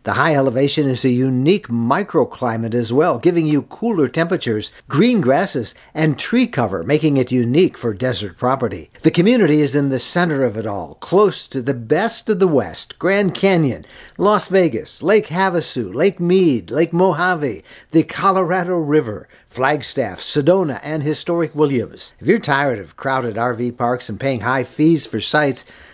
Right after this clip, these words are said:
well, ownership might be right for you. This incredible collection of mountaintop properties called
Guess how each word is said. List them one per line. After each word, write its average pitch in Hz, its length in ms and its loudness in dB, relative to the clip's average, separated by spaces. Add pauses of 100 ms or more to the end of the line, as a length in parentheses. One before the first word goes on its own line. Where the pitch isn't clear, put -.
(140)
well, 135 320 -4
ownership 240 640 2
might 185 320 -4
be 170 140 2
right 160 300 0
for 175 100 -4
you. 127 300 0
This 147 280 0 (260)
incredible 196 640 2
collection 151 480 -2
of 98 160 -6
mountaintop 139 680 -2
properties 117 580 -2
called 123 380 0